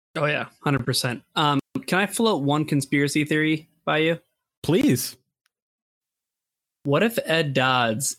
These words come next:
Speaker 1: is interviewing just to gauge the Lions' interest in what they wanna do with Matthew Stafford?
Speaker 2: They, they're just asking big G M guys,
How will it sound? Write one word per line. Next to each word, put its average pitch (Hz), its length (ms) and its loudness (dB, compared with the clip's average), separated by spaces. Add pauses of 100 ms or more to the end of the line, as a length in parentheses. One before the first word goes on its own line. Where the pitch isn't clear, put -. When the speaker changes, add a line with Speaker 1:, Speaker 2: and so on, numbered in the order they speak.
Speaker 1:
is 120 160 -2
interviewing 117 680 0
just 135 260 -2
to 160 80 0
gauge 135 420 0
the 131 80 0
Lions' 120 380 0
interest 123 480 -2
in 120 220 0
what 117 180 0
they 123 100 0
wanna 120 220 0
do 120 140 -2
with 110 160 -4
Matthew 113 300 -2
Stafford? - 540 -6 (1160)
Speaker 2:
They, 156 260 0
they're 156 220 2
just 156 240 0
asking 151 420 2
big 139 420 0 (480)
G 139 200 2
M 139 220 2
guys, 135 600 0